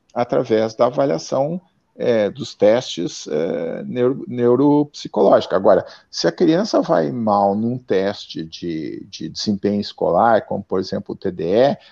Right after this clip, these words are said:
numa avaliação cumulativa, né, ela não tá de acordo com a norma, isso não quer dizer que seja uma, um,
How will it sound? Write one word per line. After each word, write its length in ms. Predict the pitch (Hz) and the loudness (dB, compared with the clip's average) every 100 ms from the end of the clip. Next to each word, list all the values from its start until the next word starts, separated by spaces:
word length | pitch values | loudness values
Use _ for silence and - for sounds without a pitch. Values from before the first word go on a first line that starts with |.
| _ - | _ -4
numa 220 | 120 113 | 2 2
avaliação 560 | 113 117 113 - 113 | 2 0 0 -2 -4
cumulativa, 1200 | 113 - 143 139 131 101 - - - 160 170 - | -2 0 0 2 2 0 -2 -8 -6 -4 -4 -6
né, 140 | - 120 | -6 -4
ela 180 | 110 107 | -4 -4
não 180 | 101 98 | -6 -2
tá 200 | 123 127 | -2 0
de 120 | 110 | -4
acordo 460 | - 101 95 95 | -8 -6 -4 -6
com 180 | - - | -14 -10
a 80 | 82 | -8
norma, 480 | 87 110 180 233 - - _ - | -2 0 0 -2 -6 -12 _ -8
isso 240 | 120 - | -6 -4
não 140 | 370 392 | -6 -4
quer 180 | - | -4
dizer 440 | 392 220 - 123 127 | -2 -6 2 2 2
que 280 | - - 294 | -4 -2 -2
seja 380 | - 135 127 | 0 -2 0
uma, 420 | 240 220 262 285 - | -4 -4 -4 -2 -4
um, 340 | - 233 | -6 -8